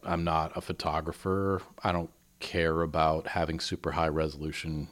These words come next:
photos available. I, I just want this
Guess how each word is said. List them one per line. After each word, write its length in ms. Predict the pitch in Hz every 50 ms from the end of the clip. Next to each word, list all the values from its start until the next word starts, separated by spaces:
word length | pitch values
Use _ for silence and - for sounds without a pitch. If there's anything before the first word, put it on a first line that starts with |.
| - _ _ _ _ _ _ _ _ _ - _ - _
photos 360 | - 76 76 78 80 78 76 80
available. 640 | 78 76 76 76 78 78 76 71 78 78 78 80 - - _ _ _ _ _ - _ _ -
I, 260 | 92 90 92 90 - - - _ _ _ _ _ -
I 100 | 92 90
just 280 | 85 90 95 - - 110
want 240 | 101 92 87 -
this 320 | - 80 - - - -